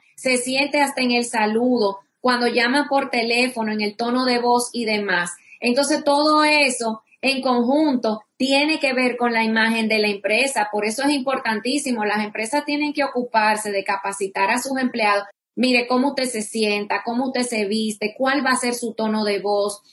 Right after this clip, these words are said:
Si usted va a invitar un emple-, a un, un aliado, un socio de la empresa, estas son las normas.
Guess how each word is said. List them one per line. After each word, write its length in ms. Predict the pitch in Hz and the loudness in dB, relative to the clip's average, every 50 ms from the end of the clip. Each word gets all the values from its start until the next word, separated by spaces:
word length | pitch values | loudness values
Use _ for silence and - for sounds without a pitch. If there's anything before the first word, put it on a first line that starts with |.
| _ _ - | _ _ -14
Si 160 | - - 277 | -6 -2 -2
usted 260 | 269 269 - 277 269 | 0 0 0 0 2
va 300 | 269 285 285 294 294 294 - | 2 2 4 4 2 2 2
a 120 | 254 254 254 | 2 2 2
invitar 480 | 247 254 247 247 - 240 240 247 269 | 2 2 0 0 2 2 2 2 0
un 80 | 269 269 | -2 -2
emple-, 340 | 269 262 254 247 247 240 - | -4 -2 -2 0 0 0 0
a 240 | - 226 214 220 220 | 0 2 2 2 2
un, 480 | 226 240 247 254 254 254 247 247 240 240 233 - | 2 2 2 2 2 2 2 2 2 0 0 0
un 140 | 247 254 269 | 0 2 2
aliado, 560 | 262 254 247 247 254 254 254 262 254 254 247 | 2 2 4 4 4 4 4 4 2 2 2
un 80 | 240 247 | 0 0
socio 420 | - - 277 269 277 269 277 262 | 0 2 2 2 2 2 0 0
de 80 | 254 247 | 0 0
la 80 | 247 | 0
empresa, 540 | 240 240 - 240 247 240 240 240 240 - - - _ _ _ | -2 -2 -2 0 0 0 2 0 -2 -4 -4 -8 _ _ _
estas 360 | - - 262 262 262 269 262 | -2 0 0 0 0 -2 -2
son 160 | 269 262 262 262 | -2 0 0 0
las 160 | 240 233 226 | 2 2 2
normas. 720 | 226 240 247 247 262 262 254 247 220 220 202 180 185 - | 2 4 4 4 4 4 2 2 2 2 0 0 -2 -4